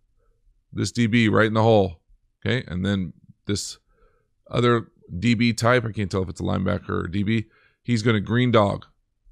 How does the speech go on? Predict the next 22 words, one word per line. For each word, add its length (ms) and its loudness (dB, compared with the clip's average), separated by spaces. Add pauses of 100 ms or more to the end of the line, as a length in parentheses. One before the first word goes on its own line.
(160)
So 120 -12
you 80 -2
gotta 140 2
be 100 2
able 120 4
to 40 -2
get 240 0
it 80 0
out 200 4
before 300 0
he 60 2
gets 240 0
there. 140 -2
He 100 -4
ends 160 0
up 120 -2
getting 280 -6
caught 300 0
up 100 -4
in 80 -2
the 80 -2
wash, 480 2